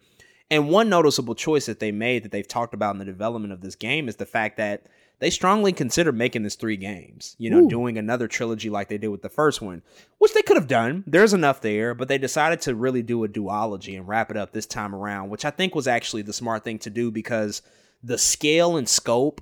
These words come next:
Speaker 1: of this story in this game is so fucking huge. And I know I haven't even scratched the surface. I've played, like, twenty-six hours, and I wanna put it, put in, like, another twenty,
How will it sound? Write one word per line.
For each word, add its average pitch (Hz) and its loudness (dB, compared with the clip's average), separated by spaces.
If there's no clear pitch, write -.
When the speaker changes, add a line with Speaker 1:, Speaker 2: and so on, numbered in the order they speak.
Speaker 1:
of 107 -4
this 117 2
story 123 0
in 107 -4
this 110 -6
game 113 -4
is 104 -6
so 151 0
fucking 151 -8
huge. 117 -4
And 120 -4
I 135 -2
know 180 0
I 170 2
haven't 151 -2
even 113 -4
scratched 117 -4
the 101 -12
surface. 101 -6
I've 123 0
played, 156 4
like, 127 2
twenty-six 135 -2
hours, 127 0
and 113 -4
I - 2
wanna 127 2
put 135 -4
it, 120 -4
put 127 -2
in, 127 -2
like, 113 -4
another 117 -4
twenty, 131 -6